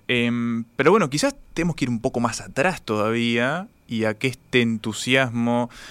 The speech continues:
eh, quizás un poco desmedido o no, por, por estos relatos en torno al mundo científico y sobre todo a las personas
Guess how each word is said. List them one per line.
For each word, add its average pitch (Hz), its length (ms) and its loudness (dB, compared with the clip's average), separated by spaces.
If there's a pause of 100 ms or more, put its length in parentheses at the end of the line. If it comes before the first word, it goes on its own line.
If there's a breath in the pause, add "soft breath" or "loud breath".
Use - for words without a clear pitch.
(220 loud breath)
eh, 95 280 -4
quizás 117 340 -2
un 104 100 0
poco 104 480 2
desmedido 117 520 0
o 104 160 0
no, 135 440 0
por, 98 240 0 (220)
por 98 160 2
estos 107 240 -4
relatos 113 680 2
en 98 160 -4
torno 104 520 0
al 98 200 -2
mundo 104 320 -2
científico 113 540 -4
y 127 60 -4
sobre 131 180 -2
todo 175 180 2
a 131 100 0
las 117 260 -2
personas 127 840 -2